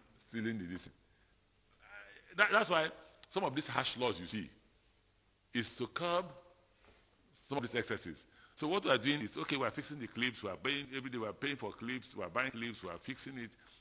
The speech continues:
And they're not made in Nigeria. If they are made in Nigeria, it's okay, it's growing the economy because we are going to market to buy it. They are bought overseas. So you buy them in dollars.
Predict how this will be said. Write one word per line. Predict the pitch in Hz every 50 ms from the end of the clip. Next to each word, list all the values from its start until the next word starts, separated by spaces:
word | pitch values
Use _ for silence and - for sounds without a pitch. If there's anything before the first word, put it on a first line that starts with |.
| - -
And | 139 147
they're | 147 151
not | 165 202
made | 175 170 135
in | 127
Nigeria. | 110 101 101 101 127 117 101 98 -
If | 180
they | 196 147
are | 127
made | 123 143 127
in | 117
Nigeria, | 104 101 120 113
it's | 101 -
okay, | 104 - 110 110 113 113 110
it's | 107 87
growing | 98 135 143 131
the | 107
economy | - 120 117 113 101 90
because | 92 110 92
we | 98
are | 92 90
going | 98 120 120
to | 117 107 95 87 87
market | 98 104 104 -
to | 92
buy | 78 104 98
it. | 90 85 - - - - - -
They | -
are | 151 147
bought | 139 - 180 185 -
overseas. | 160 135 147 160 - - - 156 135 104 - - - - - - - _ _ _ _ _ _ _ _ _ -
So | - -
you | 139 131
buy | 110 104 165 180
them | 151 156 156 156
in | 147 143 139
dollars. | 139 202 202 - 87 69 - - - - -